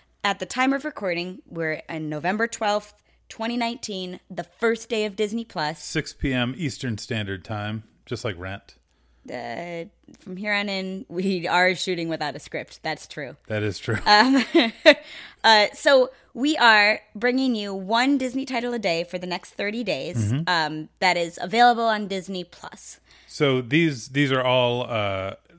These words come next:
Speaker 2: we're gonna compare two animated movies every day
Speaker 1: No.
Speaker 2: for thirty days. We're not doing that.
Speaker 1: Uh, that's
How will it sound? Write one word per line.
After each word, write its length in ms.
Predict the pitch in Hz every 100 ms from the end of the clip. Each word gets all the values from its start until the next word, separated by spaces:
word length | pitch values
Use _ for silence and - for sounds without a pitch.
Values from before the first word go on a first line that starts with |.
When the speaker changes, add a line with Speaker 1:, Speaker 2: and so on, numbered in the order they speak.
| 175 135
Speaker 2:
we're 120 | 120
gonna 200 | 120 117
compare 400 | - 113 131 147
two 260 | - - 147
animated 420 | 135 131 127 120
movies 360 | 120 127 131
every 380 | 120 123 120 131
day 400 | 113 110 117 120
Speaker 1:
No. 320 | 113 254 269 392
Speaker 2:
for 100 | -
thirty 320 | 120 127 120 110
days. 380 | 113 127 139 -
We're 120 | 123
not 220 | 117 104
doing 180 | 98 85
that. 120 | 196
Speaker 1:
Uh, 40 | 214
that's 540 | 247 277 - - -